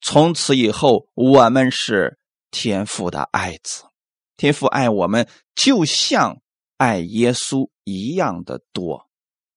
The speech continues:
而今天的这一段，实际上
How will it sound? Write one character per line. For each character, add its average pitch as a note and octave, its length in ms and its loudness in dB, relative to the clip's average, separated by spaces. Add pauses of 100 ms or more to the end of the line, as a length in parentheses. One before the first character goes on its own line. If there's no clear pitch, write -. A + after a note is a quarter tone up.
(360)
而 D3 200 2
今 D4+ 340 0
天 E3+ 220 2
的 B2+ 100 -2
这 B2 280 2
一 G2+ 40 -4
段， G#2 300 2 (340)
实 - 360 2
际 E3 200 2
上 F#2+ 320 -4